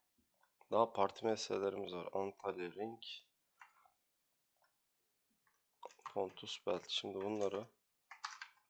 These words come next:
bankaya koyalım. Tamamen boş bir sayfamız var mı? Yok. Neyse.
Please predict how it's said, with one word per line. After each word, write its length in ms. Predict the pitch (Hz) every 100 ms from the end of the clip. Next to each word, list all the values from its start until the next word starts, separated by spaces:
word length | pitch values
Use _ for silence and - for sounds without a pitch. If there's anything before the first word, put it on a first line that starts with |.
| -
bankaya 460 | 101 104 - 90
koyalım. 560 | - 104 104 92 92 101 _ _ _ _ _ _ _ _ _ _ _ _ _ _ _ _ _ _ _ _ _ _ _ _ _ - _ _ - -
Tamamen 540 | - 90 90 90 90
boş 220 | 90 90 -
bir 60 |
sayfamız 640 | - 92 87 101 95 98
var 160 | 110 101
mı? 240 | - 113
Yok. 340 | 107 98 - -
Neyse. 440 | 113 - 101 101